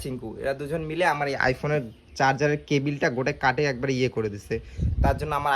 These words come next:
iPhone-টা একদমই চার্জ হচ্ছে না। এই, এই বাবার ফোনের, Vivo ফোনের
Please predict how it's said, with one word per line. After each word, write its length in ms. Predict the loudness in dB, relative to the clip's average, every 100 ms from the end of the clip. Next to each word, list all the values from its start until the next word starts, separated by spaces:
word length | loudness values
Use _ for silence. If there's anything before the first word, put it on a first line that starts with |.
| 2
iPhone-টা 260 | -2 -6 -2 -2
একদমই 300 | -2 -4 -2
চার্জ 180 | 2 2 0
হচ্ছে 200 | -10 -6
না। 60 | -4 -6 -4 -4
এই, 100 | -2 -6 -10 -16 -20 -20 -14 -6
এই 60 | 0 4
বাবার 300 | 6 6 4 4
ফোনের, 300 | 0 2 0 -4 -6
Vivo 260 | -2 2 2 2
ফোনের 220 | 2 0